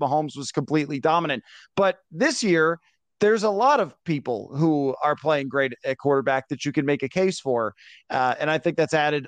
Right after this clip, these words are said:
a new dynamic that I don't know who's coming out of the A F C. I don't know if Mahomes all of a sudden flips that switch in the second half of the season and goes full M V P mode, and then we're laughing at ever questioning the Chiefs, or if they continue to kind of be more up and down than we've expected in the past.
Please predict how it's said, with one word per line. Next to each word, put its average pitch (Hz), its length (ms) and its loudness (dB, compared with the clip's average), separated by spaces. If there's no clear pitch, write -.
a 147 60 -2
new 156 180 0
dynamic 156 520 0
that 139 200 -6
I 156 100 2
don't 202 140 2
know 240 160 4
who's 170 160 -8
coming 127 260 -4
out 117 140 -4
of 110 80 -10
the 120 120 -6
A 120 180 -2
F 104 100 -4
C. 101 300 -6
I 147 100 0
don't 175 140 0
know 220 120 4
if 208 160 0
Mahomes 165 380 0
all 156 140 2
of 151 80 -6
a 147 40 -6
sudden 147 400 -2
flips - 300 0
that 156 240 0
switch 180 400 0
in 151 80 -8
the 139 60 -8
second 156 340 0
half 156 260 -2
of 135 60 -14
the 127 60 -10
season 147 560 -2
and 139 460 0
goes 165 260 2
full 160 260 2
M 151 140 0
V 139 140 -8
P 175 200 0
mode, 143 320 2
and 139 120 -4
then 143 160 -2
we're 143 140 0
laughing 151 420 0
at 139 100 0
ever 135 180 0
questioning 143 480 -2
the 131 80 -4
Chiefs, 220 380 -2
or 190 180 4
if 214 100 -2
they 214 120 2
continue 214 480 -2
to 202 400 0
kind 175 180 0
of 185 80 0
be 185 140 -4
more 185 260 2
up 185 140 -2
and 165 100 -6
down 165 300 0
than 151 100 -4
we've 151 180 -6
expected 147 520 -2
in 135 80 -4
the 127 80 -4
past. 165 480 -2